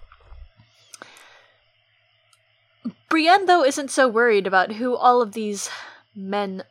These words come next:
were, but she is worried about, uh, who's going around hanging people? Who hanged them? I do think you should wonder that, Brienne. That does seem like a problem you would want to know about. She had heard that the noose was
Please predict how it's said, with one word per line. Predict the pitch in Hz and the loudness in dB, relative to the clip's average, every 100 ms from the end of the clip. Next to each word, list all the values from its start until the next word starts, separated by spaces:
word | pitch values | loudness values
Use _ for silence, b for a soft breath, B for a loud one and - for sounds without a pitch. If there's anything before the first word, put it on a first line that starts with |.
| - | -10
were, | 185 262 190 170 | -2 0 0 -2
but | 180 220 | -4 -4
she | - | -4
is | 339 539 508 | -2 -2 -2
worried | 359 370 349 | 0 0 2
about, | 349 311 - - | 4 4 2 2
uh, | 240 285 - B B B | 2 2 -2 B B B
who's | 587 - | -10 2
going | 640 571 508 415 254 | 6 8 8 6 2
around | |
hanging | 320 480 392 233 | -2 -2 -2 -4
people? | - 247 214 180 294 | -6 -6 -4 -4 0
Who | 427 | 0
hanged | 285 247 415 359 | 2 0 -2 -2
them? | 190 185 208 B B B B | -2 -2 -4 B B B B
I | 349 | -4
do | 339 392 | 0 -2
think | 381 240 - | -2 -6 -4
you | |
should | 254 214 | -4 -2
wonder | 175 175 | -6 -6
that, | 180 170 - | -6 -8 -6
Brienne. | 170 165 | -10 -8
That | 208 220 | -8 -6
does | 240 | -8
seem | - 185 | -8 -10
like | 175 | -12
a | 175 | -8
problem | 185 165 170 | -8 -8 -10
you | 170 | -14
would | 165 | -14
want | 160 170 | -14 -16
to | 180 | -14
know | 170 170 | -14 -12
about. | 170 160 - B B B | -10 -10 -12 B B B
She | - 349 | -4 -4
had | 311 | 0
heard | 381 403 | 0 2
that | 392 359 | -2 -2
the | 330 | -6
noose | 285 254 240 240 - - - B - | -6 -6 -6 -6 -10 -10 -12 B -4
was | 226 196 180 | -2 -2 -4